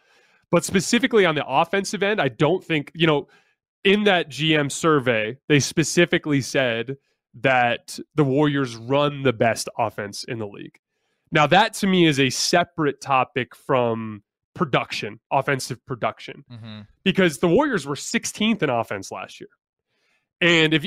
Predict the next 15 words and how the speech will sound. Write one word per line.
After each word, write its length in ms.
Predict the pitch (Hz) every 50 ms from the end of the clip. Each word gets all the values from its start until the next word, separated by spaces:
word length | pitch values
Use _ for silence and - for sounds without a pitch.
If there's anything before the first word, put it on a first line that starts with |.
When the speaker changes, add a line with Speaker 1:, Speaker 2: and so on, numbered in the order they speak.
| - -
Speaker 1:
as 200 | 185 214 185 196
you 60 | 170
go 140 | 156 196 -
back 240 | 202 202 220 -
in 80 | 160 135
time, 640 | - - 185 202 247 233 165 139 127 120 117 113 110 _ _ _ _ _ _ 165
like, 320 | 165 156 135 123 - _
the 80 | 151 -
twenty 260 | - - 190 208 208
twenty 280 | - 202 208 196 202
cha-, 180 | 196 - 190 180
the 160 | - 175 131 135
twenty 240 | - - 208 226
twenty-two 380 | 226 - 226 208 202 - 196 190
title 500 | - 175 156 147 143 143 139 139 139 -